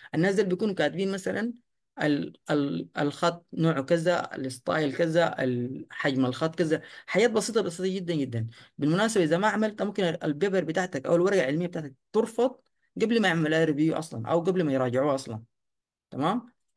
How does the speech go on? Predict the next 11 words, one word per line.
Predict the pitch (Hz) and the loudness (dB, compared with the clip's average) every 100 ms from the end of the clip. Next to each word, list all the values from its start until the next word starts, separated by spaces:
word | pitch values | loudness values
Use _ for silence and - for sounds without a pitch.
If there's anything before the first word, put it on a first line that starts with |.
| _ - | _ -4
آه، | 160 151 147 147 147 | -2 0 2 2 2
زي | 165 214 | 4 4
مثلًا | 226 220 220 - - - | 4 2 0 -2 -10 -8
دي | 160 | -4
الحاجات | 160 170 | 0 0
الاساسيه | 165 135 139 | 0 -2 -2
المفروض | 170 151 - | -2 -2 -2
تعمل | 123 151 | 0 0
لها | |
الكونفرنس | 170 185 185 165 131 | -2 0 0 0 -2
ديتيلز، | - 139 135 214 233 - | -4 -4 0 0 0 -8